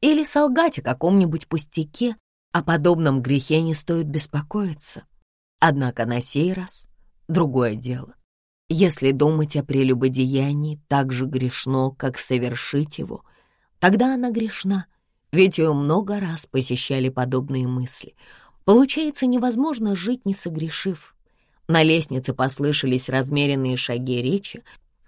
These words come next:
Внутри у Пенелопы всё сжалось от тревоги. Он вошёл в спальню и легонько коснулся её плеча. На его лицо упала тень от свечи, придав ему зловещее выражение.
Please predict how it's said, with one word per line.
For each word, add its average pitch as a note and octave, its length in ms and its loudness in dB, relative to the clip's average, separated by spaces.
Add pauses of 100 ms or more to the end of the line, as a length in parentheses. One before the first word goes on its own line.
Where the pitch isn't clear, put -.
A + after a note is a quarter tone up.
Внутри E3 600 2
у G3+ 100 2
Пенелопы E3+ 760 -2 (420)
всё C4 280 6
сжалось G3 560 -2
от D#3+ 160 -8
тревоги. C3 640 -4 (540)
Он F#3 240 6
вошёл C3 360 0
в - 60 -10
спальню D3 520 -4 (480)
и F3+ 120 4
легонько A3 500 6
коснулся D#3 720 -4
её B2+ 260 0
плеча. B2+ 560 -4 (540)
На E3 140 0
его B2+ 240 2
лицо B2+ 440 0
упала C3 420 0
тень C3 360 -2
от A#2+ 100 -6
свечи, B2+ 540 -6 (360)
придав G3 400 4
ему D#3+ 240 0
зловещее C#3 760 -2
выражение. B2+ 720 -6